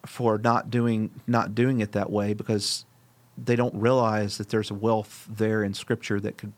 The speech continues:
be gleaned from otherwise. Uh, but at the same time, I would love to see more of this in our churches.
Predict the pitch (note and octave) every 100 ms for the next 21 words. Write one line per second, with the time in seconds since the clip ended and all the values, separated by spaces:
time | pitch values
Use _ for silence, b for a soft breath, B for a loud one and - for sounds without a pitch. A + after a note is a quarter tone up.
0 | _ G#2 G#2 A2 A#2 A2+ F#2+ G#2+ B2 F#2+
1 | E2 G#2 - B B B B B B B
2 | - A#2+ A#2 A2+ D3 D3 D3 - E3 D3+
3 | D3 D3 A#2 A#2 A2 A2 A2 A#2 A#2 A2
4 | - - C3+ A#2+ A2+ A#2 A2+ A2 G#2+ G2
5 | - _ _ G#2+ G2+ G#2+ - G2 F2+ -
6 | C#3+ - C#3 - -